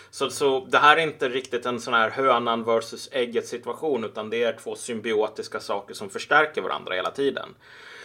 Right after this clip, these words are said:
Och om du eliminerar den här klassen så kommer du också eliminera en av de sakerna som pushar oss åt,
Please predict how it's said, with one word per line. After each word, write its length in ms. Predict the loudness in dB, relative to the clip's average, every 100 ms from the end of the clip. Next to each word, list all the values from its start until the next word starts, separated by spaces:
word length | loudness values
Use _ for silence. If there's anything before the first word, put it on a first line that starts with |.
| -10
Och 200 | -4 -2
om 140 | -2 0
du 320 | 0 -2 -6 _ _
eliminerar 760 | 0 2 2 2 8 10 10 10
den 120 | 6
här 200 | 4 2
klassen 580 | 6 4 6 -2 -2 -2 -12
så 160 | -10
kommer 220 | -6 0
du 60 | 0
också 260 | 0 -2 0
eliminera 600 | 0 0 0 2 6 6
en 360 | 6 4 4
av 120 | 2 0
de 180 | -2
sakerna 500 | 0 0 -2 -2 -8
som 140 | -8 -10
pushar 540 | -4 -2 -2 2 4
oss 300 | 6 4 -2 -6
åt, 600 | -2 -2 -2 _ -16